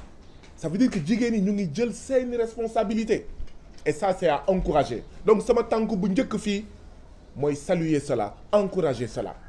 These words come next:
Bu leen dellu ginnaaw, bu leen bàyyil góor yi affaire bi de. Bu ngeen ko bàyyilee góor yi, ah, ñu def ci affaire góor. Waaye góor bu teewee, jigéen teew, ñu def ko affaire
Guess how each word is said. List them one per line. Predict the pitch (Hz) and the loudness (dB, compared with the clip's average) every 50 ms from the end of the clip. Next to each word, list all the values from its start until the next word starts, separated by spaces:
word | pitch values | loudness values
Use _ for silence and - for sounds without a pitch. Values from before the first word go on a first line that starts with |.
| - - - - - - - - | -8 -8 -8 -10 -14 -14 -2 4
Bu | 139 208 | 8 8
leen | 226 208 190 | 8 8 8
dellu | 165 180 175 165 139 | 6 6 4 4 2
ginnaaw, | 135 143 139 120 101 90 - - - - - - - - - | 0 0 0 0 -2 -4 -8 -10 -12 -12 -12 -12 -16 -14 -10
bu | 101 113 | -4 -2
leen | 127 151 175 | -2 0 2
bàyyil | 165 185 196 208 220 208 170 | 4 4 4 4 4 2 2
góor | 175 220 226 | 4 4 4
yi | 226 220 | 6 4
affaire | 196 214 - 240 240 | 4 6 6 4 4
bi | 233 254 | 6 4
de. | 220 - - - - - - - - - - - - - - - - - - - - | 4 4 4 -2 -14 -20 -20 -20 -20 -20 -20 -20 -20 -20 -20 -8 -4 -4 -4 -4 -2
Bu | 123 139 | -2 0
ngeen | 175 208 | 0 4
ko | 208 226 226 | 4 4 6
bàyyilee | 240 240 233 233 226 220 220 180 | 8 6 6 6 6 4 4 4
góor | 175 214 208 208 | 4 4 4 4
yi, | 214 277 - - - - - | 2 -2 -6 -8 -14 -6 0
ah, | - 180 233 233 - - - - - - - - - - - - | 2 2 2 2 0 -4 -10 -16 -16 -16 -16 -16 -16 -16 -10 -6
ñu | 147 170 | -4 -2
def | 151 - - - | 0 0 0 0
ci | - | -2
affaire | - 156 - 165 139 139 | -4 -2 -2 -2 -2 -2
góor. | 127 131 123 98 - - - - - - - - - - - - - - - | 0 -2 -2 -4 -6 -10 -18 -18 -18 -20 -20 -18 -18 -8 -2 -2 -2 0 2
Waaye | 110 123 143 151 | 2 2 2 2
góor | 139 156 202 190 156 | 6 8 8 8 8
bu | 156 202 - | 6 2 4
teewee, | - 226 214 196 175 139 110 - - - - 120 | 8 10 10 10 10 8 6 2 -4 -12 -8 -4
jigéen | 135 175 170 175 160 151 | 0 2 4 2 2 2
teew, | - 160 156 143 147 151 - - - - - - - 120 | 4 6 6 6 6 2 -2 -8 -14 -18 -18 -16 -10 -8
ñu | 131 139 | -4 -4
def | 139 127 - | -4 -4 -4
ko | - - - | -4 -6 -6
affaire | 120 - 127 117 | -4 -4 -6 -6